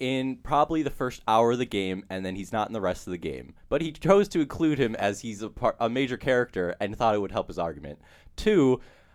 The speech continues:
uh, uh, what's the girl's name? Chloe is not in Uncharted four, so he's lying right there.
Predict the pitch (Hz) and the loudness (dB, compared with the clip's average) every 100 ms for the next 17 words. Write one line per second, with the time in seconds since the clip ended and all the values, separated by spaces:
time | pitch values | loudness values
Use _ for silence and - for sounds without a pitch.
0 | - 117 113 107 101 92 - _ - - | 0 4 6 8 6 2 -4 _ -20 -8
1 | 87 85 85 113 - - - - 131 123 | -4 -2 -2 -4 -6 -20 -20 -12 -6 -2
2 | 123 117 - 127 127 123 123 - - 139 | -2 -4 -4 -4 -2 -4 -4 -8 4 8
3 | 135 117 127 - 123 120 139 - 101 82 | 8 8 2 0 -2 2 2 2 -4 -6
4 | - 90 80 - 87 92 92 - 101 120 | -2 -2 -2 -2 -2 0 -4 -2 -2 -2
5 | 104 98 85 80 80 73 73 71 | -2 0 0 -2 -10 -10 -10 -12